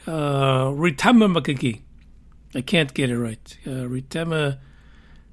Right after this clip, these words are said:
uh, Rintamaki. I wish this is one of those articles where they say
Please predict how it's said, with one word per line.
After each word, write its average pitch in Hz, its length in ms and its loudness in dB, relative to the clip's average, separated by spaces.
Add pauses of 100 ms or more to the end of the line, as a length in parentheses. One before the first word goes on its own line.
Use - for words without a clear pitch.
(140)
uh, 139 500 0
Rintamaki. 196 2000 4 (2000)
I 165 100 2
wish 214 320 4
this 208 140 2
is 170 60 -2
one 175 180 2
of 170 40 4
those 160 120 2
articles 156 420 0
where 131 120 0
they 135 120 2
say 135 540 2